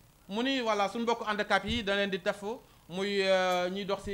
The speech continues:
euh, ñi nga xam amuñu ay ba, euh, duñ gis ak ñi nga xamante ni, euh, amuñuy tànk. Loolu nattub Yàlla la. Ñu ngi, li ëpp solo si ñoom mooy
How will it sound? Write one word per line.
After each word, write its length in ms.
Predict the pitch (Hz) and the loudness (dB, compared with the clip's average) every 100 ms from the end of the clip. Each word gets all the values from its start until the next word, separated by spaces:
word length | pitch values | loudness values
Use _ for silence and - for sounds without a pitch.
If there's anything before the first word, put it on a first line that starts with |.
| 190 | -8
euh, 300 | 190 190 190 190 | -6 -6 -6 -6
ñi 80 | 208 | -6
nga 40 | |
xam 100 | 208 | -4
amuñu 200 | 190 190 | -4 -4
ay 120 | 190 180 | -4 -2
ba, 140 | 190 | -2
euh, 480 | 226 190 190 185 185 | -4 -4 -10 -10 -10
duñ 340 | 165 185 208 | -6 -2 0
gis 220 | 180 269 - - - - | 2 0 -4 -20 -20 -6
ak 100 | 185 | -2
ñi 80 | 202 | 0
nga 80 | 214 | 0
xamante 300 | 214 190 190 | -2 -2 -2
ni, 260 | 185 190 208 - - 170 | -4 -4 -6 -6 -8 -8
euh, 400 | 175 175 190 180 | -10 -12 -14 -4
amuñuy 280 | 190 190 180 | -2 0 2
tànk. 220 | 170 160 160 | 0 0 -4
Loolu 240 | 214 226 | -2 -2
nattub 300 | 226 254 269 | -2 -4 -2
Yàlla 240 | 247 247 240 | 0 0 0
la. 200 | 143 - - - - - - - - - - - - - | -2 -6 -20 -20 -20 -20 -20 -20 -20 -20 -20 -20 -20 -14
Ñu 160 | 147 208 | -6 -4
ngi, 280 | 254 240 180 - - | -2 -4 -8 -14 -10
li 80 | 208 | -4
ëpp 200 | 285 285 | -2 -2
solo 200 | 254 220 | 0 0
si 120 | 214 | 0
ñoom 180 | 196 175 | 0 0
mooy 260 | 180 175 | 2 2